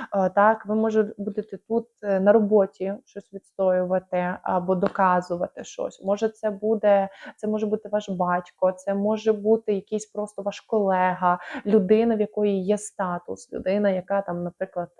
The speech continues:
старша, е, за вас віком і має якийсь більший вплив. Це можуть бути державні структури, до речі, це може бути, е, так, і воєнна якась людина. Імператор — це часто той, хто всім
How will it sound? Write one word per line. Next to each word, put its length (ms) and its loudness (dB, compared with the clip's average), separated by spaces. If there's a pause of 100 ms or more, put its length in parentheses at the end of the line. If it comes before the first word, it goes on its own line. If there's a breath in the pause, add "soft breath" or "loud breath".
старша, 680 -4 (360 loud breath)
е, 140 4
за 140 2
вас 340 -4
віком 640 -2
і 520 -2
має 320 2
якийсь 300 -4
більший 480 -4
вплив. 560 -2 (500 loud breath)
Це 100 8
можуть 280 4
бути 200 6
державні 580 0
структури, 640 -6
до 120 2
речі, 400 -4
це 220 -6
може 340 0
бути, 420 0
е, 140 0 (680 loud breath)
так, 280 0 (120)
і 260 -2
воєнна 640 0
якась 400 -4
людина. 400 -4
Імператор — 520 -4
це 120 -20
часто 400 -10
той, 220 -4
хто 280 -2
всім 640 -4